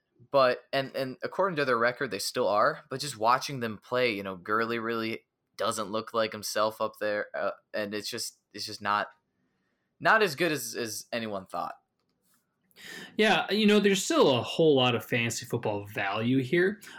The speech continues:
Speaker 2: I think Todd Gurley is more valuable than people perceive him to be right now. So if I'm able to, I'm trading for Todd Gurley. He's getting the touches, and he vocalized his frustration last week.
Speaker 1: Yeah.
Speaker 2: He wants the ball more, and he seems capable of it. So I say feed the monster.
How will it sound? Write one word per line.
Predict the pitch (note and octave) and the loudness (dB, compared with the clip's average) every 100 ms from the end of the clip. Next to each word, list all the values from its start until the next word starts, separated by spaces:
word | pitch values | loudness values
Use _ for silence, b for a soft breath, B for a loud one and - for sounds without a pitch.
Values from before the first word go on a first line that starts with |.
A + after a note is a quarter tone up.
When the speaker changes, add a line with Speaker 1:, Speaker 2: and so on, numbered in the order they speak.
| B | B
Speaker 2:
I | D#3+ | 0
think | E3 E3+ | 2 0
Todd | - C#3 C3+ B2+ | 2 0 0 2
Gurley | B2 A#2+ B2 C3 C3 | 4 4 6 4 4
is | A#2+ | 2
more | A#2+ A2 A#2+ | 0 2 2
valuable | C3+ C#3 D3 D3+ D#3+ D#3+ | 2 2 2 4 2 2
than | C3 | -2
people | - B2+ B2 | -2 -2 -4
perceive | - B2 - B2 B2 | -4 -6 -2 -2 0
him | D#3+ | -2
to | - | 0
be | E3 | 0
right | E3 E3+ | 0 0
now. | E3+ F3+ G#3 - B B | 0 -2 -4 -6 B B
So | - F#3 | 0 2
if | F#3 | 2
I'm | A#3+ C#4 | 2 2
able | D#3 D#3+ E3+ | 2 4 2
to, | E3+ G3 E3+ | 4 4 4
I'm | C#3 D#3+ | 4 0
trading | - B2 B2 C3 | 0 2 2 2
for | A#2 | -2
Todd | - A#2 G#2+ | -4 -4 -4
Gurley. | G#2+ G#2 A2 B2 C#3 B B B | -4 -2 0 0 -2 B B B
He's | B3+ G3 | 2 6
getting | F#3 F#3+ | 6 6
the | C3+ | 4
touches, | B2+ B2 B2 D3+ D3 | 2 0 2 2 2
and | D3+ | 2
he | F#3+ | 4
vocalized | F#3 B2 C3 C3 A2+ G#2+ G#2 | 4 4 4 4 2 2 -2
his | A#2+ | -4
frustration | - A#2+ A2 - A#2 A#2 - G#2 | -4 -4 -4 -2 0 0 -2 -4
last | G#2 G#2+ G2+ A#2 | -4 -4 -4 -2
week. | A#2+ A2+ - - | -2 -2 -6 -6
Speaker 1:
Yeah. | G#2+ E2+ | -4 0
Speaker 2:
He | A#3+ | 2
wants | C4 - | 2 2
the | D3+ | 2
ball | C#3 C#3 | 4 4
more, | A#2+ A2+ D3+ G#3 b b b b | 4 2 0 -4 b b b b
and | E3 | 2
he | F#3+ | 2
seems | G#3+ E4 | 4 2
capable | - - F3 B3 D3 A2 | 2 0 0 2 2 0
of | G2 | -4
it. | - - | -8 -10
So | - - C#3 | -6 -2 0
I | F3+ | 0
say | F#3+ C4 | 2 0
feed | - G3 | 2 2
the | F3 | 4
monster. | C#3+ C#3 D3+ - D3+ D#3 | 4 2 0 2 4 2